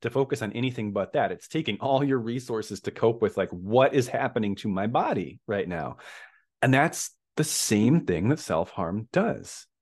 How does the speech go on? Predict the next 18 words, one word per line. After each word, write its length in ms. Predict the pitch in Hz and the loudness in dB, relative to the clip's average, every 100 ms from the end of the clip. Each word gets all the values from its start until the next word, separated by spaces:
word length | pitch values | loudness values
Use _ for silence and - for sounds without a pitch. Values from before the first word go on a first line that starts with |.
| _ - | _ -12
So 200 | - 120 | 0 2
you 380 | 110 104 135 190 | 2 2 2 2
can 320 | - 139 110 | 2 0 0
use 640 | 107 180 196 98 87 90 - _ _ | 0 4 4 4 0 -6 -14 _ _
flavors 880 | - - 160 175 - - - - - _ _ _ _ _ | -14 0 4 4 2 -6 -12 -18 -20 _ _ _ _ _
to 120 | - 139 | -4 -2
basically 760 | 104 139 170 175 - 120 107 - _ | 6 6 6 2 2 2 0 -4 _
simulate 920 | - - - 170 180 143 90 80 - _ | -12 -6 2 6 8 6 4 -2 -12 _
the 80 | 107 | -2
relief 400 | 101 95 107 107 | 0 2 0 0
you 60 | 107 | 0
get 180 | 110 - | 0 0
from 140 | 101 | -6
self-harm 640 | - 95 92 98 95 123 - _ - | -2 -2 -2 -4 -2 -4 -6 _ -4
without 240 | 123 123 | 2 4
actually 260 | 120 - 113 | 4 0 -4
harming 300 | 117 110 80 | -2 -2 -4
yourself. 340 | 67 - - | -10 -12 -12